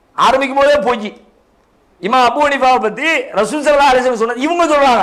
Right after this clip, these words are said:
அபூ ஹனீஃபாவும் சொல்லல, அவங்க காலத்துல வாழ்ந்தவங்களும் சொல்லல. அதுக்கு பின்னாடி ஐந்நூறு வருஷம், ஆயிரம் வருஷத்துக்கு பிறகு வந்தவர் சொல்றாரு, நபிகள் நாயகம் ஸல்லல்லாஹு அலைஹி வஸல்லம் சொன்னார்கள், "இன்ன ஆதம இஃப்தகர பி." ஆதம் அவர்கள், ஆதம் அலைஹிஸ்ஸலாம்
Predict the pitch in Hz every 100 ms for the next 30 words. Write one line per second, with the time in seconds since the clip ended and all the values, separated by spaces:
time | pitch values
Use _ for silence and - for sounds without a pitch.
0 | 208 302 320 311 294 285 262 254 190 -
1 | - - - - 269 247 247 277 294 294
2 | 285 294 311 311 285 269 269 226 160 -
3 | - - 240 262 220 269 311 311 233 262
4 | 302 302 285 285 277 262 285 294 277 285
5 | 277 226 285 311 294 277 247 233 233 208
6 | 185 226 320 - - - - - 302 330
7 | 330 302 269 269 277 262 247 247 220 202
8 | 226 214 180 180 254 339 339 - _ _
9 | _ _ _ - 233 277 269 240 254 277
10 | 277 285 262 - 285 269 277 294 294 294
11 | 285 285 - _ _ _ _ _ _ _
12 | _ - 196 285 302 302 285 294 277 -
13 | - 214 294 294 302 294 285 302 294